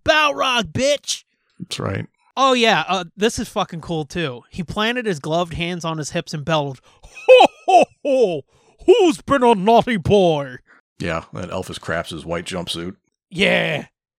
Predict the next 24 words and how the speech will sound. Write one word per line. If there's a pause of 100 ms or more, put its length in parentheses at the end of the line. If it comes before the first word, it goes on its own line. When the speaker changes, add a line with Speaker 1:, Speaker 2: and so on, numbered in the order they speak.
(200)
Speaker 1:
But
I
love
fucking
bombastic
Santa.
<laughs> (600)
Speaker 2:
Hmm. (420)
Santa
stalked
forward
like
an
avenging
angel. (200)
<laughs> (1400)
Speaker 1:
Oh,
yeah. (1300)
Beat
that
little
fuck, (120)
Santa. (960)
<laughs>